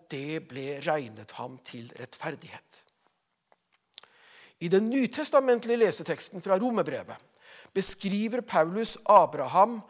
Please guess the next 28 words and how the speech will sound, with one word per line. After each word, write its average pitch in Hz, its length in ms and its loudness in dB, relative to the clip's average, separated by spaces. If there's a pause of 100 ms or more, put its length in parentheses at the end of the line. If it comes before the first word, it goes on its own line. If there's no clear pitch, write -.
(200)
som 180 300 -4
den 175 300 2
paradigmatisk 165 1300 -2
troende. 147 420 -10 (840)
Og 156 140 -2
han 196 160 2
gjør 196 240 4
nettopp, 214 540 -2 (600)
han 190 160 2
gjør 202 140 6
det 220 100 6
nettopp 196 300 -2
siterte 208 420 -2
sluttverset 214 680 -4 (120)
i 185 140 -6
G 185 180 0
T-teksten 185 560 -8 (400)
til 165 140 -6
et 175 100 -8
kjerneutsagn 185 880 0 (120)
om 170 180 -6
troen 196 500 -4 (280)
som 170 240 -8
grunnlaget 151 680 -4
for 160 300 -2
rettferdiggjørelsen, 160 1000 -4 (680)
til 160 160 -6
forskjell 170 540 -6